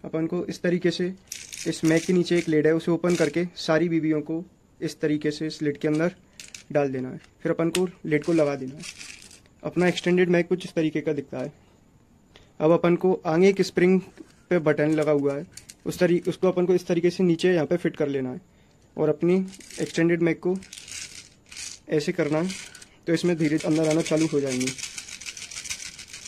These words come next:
और अब अपने, अपन को धीरे से इस तरीके से ऊपर कर देना है, तो अपने Mac में बीबीएस भर चुकी हैं। इसके extended Mac को fit कर लेते हैं।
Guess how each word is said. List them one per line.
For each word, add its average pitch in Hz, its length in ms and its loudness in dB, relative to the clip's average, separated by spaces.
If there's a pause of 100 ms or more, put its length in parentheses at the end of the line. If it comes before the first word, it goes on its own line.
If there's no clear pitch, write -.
(760)
और 151 400 -2
अब 156 120 0
अपने, 175 280 2 (180)
अपन 165 180 -4
को 175 180 0 (360)
धीरे 156 260 -2
से 180 120 0
इस 175 180 -2
तरीके 170 280 0
से 175 120 0
ऊपर 160 200 0
कर 151 120 -2
देना 143 180 0
है, 151 160 -6
तो 160 140 -4
अपने 165 220 0
Mac 147 240 4
में 160 180 0
बीबीएस 151 360 0
भर 143 100 -4
चुकी 131 260 -10
हैं। - 80 -8
इसके - 1200 -18
extended 170 380 -14
Mac 160 180 -12
को 175 100 -16
fit 147 180 -18
कर 151 100 -16
लेते 139 260 -12
हैं। 180 80 -20